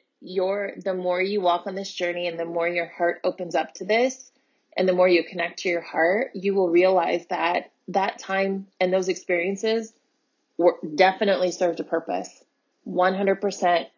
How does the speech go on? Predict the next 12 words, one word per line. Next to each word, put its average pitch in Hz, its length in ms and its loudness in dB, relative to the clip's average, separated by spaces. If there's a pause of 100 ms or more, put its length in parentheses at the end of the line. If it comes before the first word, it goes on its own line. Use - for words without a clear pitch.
(440)
And 185 140 4
I 180 140 4
do 190 360 2
believe 196 360 6
that 185 160 2
we're 175 180 2
all 180 360 2
here 196 760 0 (240)
to 190 320 -4
heal 208 880 2 (280)
on 185 160 2
our, - 160 0